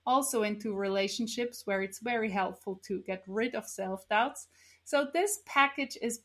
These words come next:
beautiful and has a big impact on your life already if you don't want to, like, go all in into the Joy Academy right away. So the bundle is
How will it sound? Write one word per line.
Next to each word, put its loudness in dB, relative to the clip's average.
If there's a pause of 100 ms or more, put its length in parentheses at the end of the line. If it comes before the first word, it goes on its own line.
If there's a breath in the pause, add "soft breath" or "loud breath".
beautiful 0
and 0
has 0
a -2
big 0
impact 0
on -2
your 0
life 0
already -2 (420 soft breath)
if 2
you 2
don't 0
want 0
to, -4 (460 soft breath)
like, 0
go 2
all 8
in 0
into -4
the -6
Joy -2
Academy -4
right 0
away. -8 (360)
So 6 (640)
the 6
bundle 8
is 2